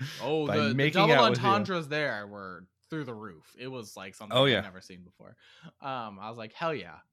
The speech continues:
Speaker 1: let's do this." Um, that was awesome.
Speaker 2: <laughs>
Speaker 1: Um, I really enjoyed that scene. Um, all of those scenes, I should say. Um, and,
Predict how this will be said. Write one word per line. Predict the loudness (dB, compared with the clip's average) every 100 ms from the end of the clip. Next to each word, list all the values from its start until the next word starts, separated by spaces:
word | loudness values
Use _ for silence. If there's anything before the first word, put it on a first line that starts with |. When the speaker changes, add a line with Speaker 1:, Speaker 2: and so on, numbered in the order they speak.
| _
Speaker 1:
let's | -10 -8
do | -12 -12
this." | -16 -20 _
Um, | -16 -14 -14 -16 -16 -10
that |
was | -8
awesome. | -8 -8 0 2 4
Speaker 2:
<laughs> | 2
Speaker 1:
Um, | -2 -12
I |
really | -10 -8 -8
enjoyed | -10 -12
that | -10 -12
scene. | -14 -18 -20 _ -20
Um, | -18 -18 -20 _ _
all | -10 -10
of | -10
those | -20 -20
scenes, | -20 -20
I | _
should | -20 _
say. | _ _ _
Um, | -20 -20 _ _ _ _ _ _ _ _ _ _ -8
and, | -8 -8